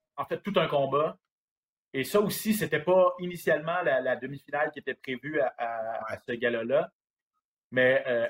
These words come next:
Speaker 1: Henry Cejudo va faire son grand retour. Ça fait, ça va faire onze mois, là, qu'on l'a pas vu, le champ-, le double champion, champion des cent vingt-cinq livres et des cent trente-cinq livres. Et là, il va affronter Dominic Cruz, un gars, euh, que ça fait, euh, également très longtemps qu'on n'a pas vu, là.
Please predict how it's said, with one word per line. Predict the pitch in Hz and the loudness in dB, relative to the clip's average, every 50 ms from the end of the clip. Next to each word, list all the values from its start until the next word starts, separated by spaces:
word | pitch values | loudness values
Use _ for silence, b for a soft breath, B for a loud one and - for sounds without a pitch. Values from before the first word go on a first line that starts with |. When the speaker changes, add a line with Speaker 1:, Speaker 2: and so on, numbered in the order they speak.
| - | -2
Speaker 1:
Henry | 143 147 170 208 214 | -2 0 0 0 0
Cejudo | - 202 180 175 160 147 143 160 175 190 190 170 | 0 2 0 0 0 0 0 2 2 2 2 2
va | 131 127 | 0 0
faire | - 151 147 | 2 0 0
son | - 151 147 | 0 -2 -2
grand | 139 143 147 151 | 0 0 2 2
retour. | 143 127 120 - 156 170 185 175 | 2 0 -2 -2 0 0 0 0
Ça | 180 151 131 | 0 -2 -2
fait, | - - 139 139 131 131 131 127 120 | -2 -2 -2 -2 2 2 2 2 2
ça | - 131 | 0 0
va | 131 127 | 0 0
faire | 131 147 139 - | 2 0 0 2
onze | 170 175 190 185 165 - | 4 4 4 4 2 0
mois, | 151 143 143 147 139 | -4 -2 0 2 2
là, | 123 117 - | 2 2 0
qu'on | - 123 | -2 -2
l'a | 117 117 107 | -2 -2 -2
pas | - 120 113 | -2 -2 -2
vu, | 107 127 147 | -4 -6 -10
le | 139 113 | -10 -10
champ-, | - - 123 117 113 - _ - | -6 -4 -4 -4 -4 -6 _ -10
le | 120 | -8
double | 117 - 160 147 147 | -6 -4 -2 0 0
champion, | 135 - 135 127 120 - - 139 147 170 | 0 0 0 0 -2 -2 -2 -4 -4 -4
champion | - - 131 120 - 139 | -4 -4 -4 -4 -4 -6
des | 139 131 | -6 -4
cent | - - 135 | -2 0 0
vingt-cinq | 135 135 131 127 - 127 120 - - | 0 0 -2 -4 -6 -6 -6 -8 -8
livres | 165 139 | -8 -8
et | 123 | -6
des | 120 120 | -6 -6
cent | - - 127 123 - | -6 -4 -6 -4 -2
trente-cinq | 131 127 120 - 123 117 110 - | -4 -4 -4 -4 -8 -8 -8 -8
livres. | - 190 190 _ _ _ _ _ _ _ _ _ _ _ - | -10 -10 -12 _ _ _ _ _ _ _ _ _ _ _ -2
Et | 139 | 0
là, | 160 196 | 2 4
il | 180 | 4
va | 165 147 | 4 2
affronter | - - 147 143 180 175 | 0 0 -2 0 0 2
Dominic | 170 175 185 196 180 160 - | 2 2 2 2 2 0 -2
Cruz, | - - 175 185 202 185 | -2 0 0 0 2 2
un | 156 143 139 | 2 2 2
gars, | 139 170 180 190 196 - _ _ _ _ _ _ _ - | 4 4 4 2 2 0 _ _ _ _ _ _ _ -2
euh, | 127 127 127 143 135 | 0 2 2 2 0
que | 139 | 0
ça | 131 139 135 | 0 0 -2
fait, | 135 - 160 160 160 156 156 156 151 139 131 | 0 2 2 4 4 4 4 4 4 2 2
euh, | 127 127 123 120 117 113 113 110 - _ _ _ _ _ _ - | 2 0 0 -2 -2 -4 -4 -8 -12 _ _ _ _ _ _ -10
également | 120 113 143 147 156 170 170 | -4 -2 0 0 2 0 0
très | 170 - 165 | 0 0 0
longtemps | 156 151 147 147 165 190 180 | 2 2 2 2 2 0 0
qu'on | 151 151 | 0 0
n'a | 147 143 139 | 0 0 0
pas | - 139 135 | 0 0 -2
vu, | 127 131 143 160 156 131 | -2 -4 -8 -10 -8 -6
là. | 120 113 | -6 -6